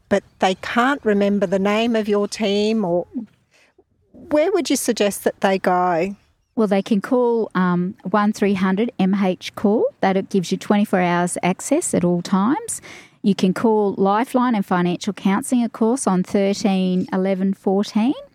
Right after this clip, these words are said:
Speaker 2: You can contact Domestic Violence Helpline, and that's on eighteen hundred eight double one eight double one. Of course, you can make contact with Beyond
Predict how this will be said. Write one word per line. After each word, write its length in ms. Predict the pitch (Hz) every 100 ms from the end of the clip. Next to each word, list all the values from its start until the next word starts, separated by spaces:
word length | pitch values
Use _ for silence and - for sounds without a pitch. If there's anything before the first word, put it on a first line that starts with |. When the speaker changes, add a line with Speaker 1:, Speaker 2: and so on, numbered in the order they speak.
| _ _ _ _ _
Speaker 2:
You 280 | - 202 202
can 300 | - 202 185
contact 600 | - 196 196 - 185 -
Domestic 480 | - 185 185 - -
Violence 460 | 190 196 262 285 -
Helpline, 420 | 277 - 311 330 539 _ _ _ -
and 120 | 185
that's 200 | 180 -
on 200 | 202 180 - -
eighteen 420 | 196 208 202 180
hundred 500 | 175 185 185 190 190 - - -
eight 180 | 190 190 -
double 320 | 185 175 175
one 320 | 175 175 180 -
eight 220 | 170 -
double 240 | 180 170 170
one. 240 | 190 311 480 - _ _
Of 60 | -
course, 260 | 202 196
you 60 | 190
can 140 | -
make 160 | 175 -
contact 500 | - 180 175 180 -
with 220 | 170 -
Beyond 400 | 185 165 165 151